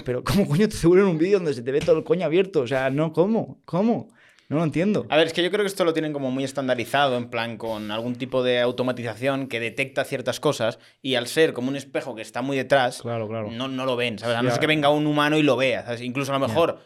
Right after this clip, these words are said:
Speaker 2: lo están revisando rápido y ni se dan cuenta.
Speaker 1: Sí, sí, entonces lo que buscamos es eso, que el algoritmo te premie sin llegar a tirártelo.
Speaker 2: Ujú.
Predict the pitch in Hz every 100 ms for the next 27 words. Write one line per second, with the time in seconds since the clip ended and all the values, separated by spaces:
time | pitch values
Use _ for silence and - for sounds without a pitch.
0 | _ 131 151 151 170 156 160 151 156 180
1 | 165 120 127 120 131 117 87 123 120 120
2 | 110 113 120 127 117 117 127 131 120 104
3 | 98 113 - 104 101 98 101 101 101 101
4 | 104 113 120 107 - _ _ _ _ _
5 | - 110 127 131 143 147 - 131 143 135
6 | 117 113 110 104 101 101 95 110 101